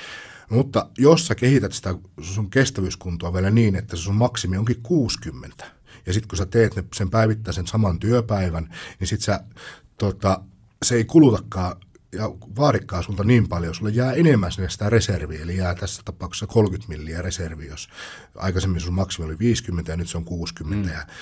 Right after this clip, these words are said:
Speaker 1: sä teet sillä samalla tasolla. Niin tavallaan, että mitä enemmän sulla on sitä niinku reserviä siellä, niin sen parempi. Ja sama juttu voim-, voimissakin, ja kun puhu-, ajatellaan voimaa, että jos,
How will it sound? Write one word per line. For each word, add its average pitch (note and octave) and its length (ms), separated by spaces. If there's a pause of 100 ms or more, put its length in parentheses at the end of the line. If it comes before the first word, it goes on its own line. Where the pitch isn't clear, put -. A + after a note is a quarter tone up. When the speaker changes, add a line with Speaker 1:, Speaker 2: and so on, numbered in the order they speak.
(400)
Speaker 1:
sä E2 80
teet E2 200
sillä D#2+ 340
samalla E2 340
tasolla. - 520 (140)
Niin - 100
tavallaan, G2 400
että - 200 (140)
mitä A2 340
enemmän F#2 360
sulla F2 220
on F2 140
sitä E2 240
niinku D#2 320 (280)
reserviä E2 560
siellä, C#2+ 260
niin D2 100
sen E2 180
parempi. - 400 (340)
Ja G2+ 80
sama A2+ 260
juttu C3+ 240
voim-, C3 500
voimissakin, A2+ 880 (100)
ja G2 120 (200)
kun F#2+ 100
puhu-, G2+ 240
ajatellaan F#2+ 520
voimaa, F2 540 (420)
että - 220
jos, E2+ 240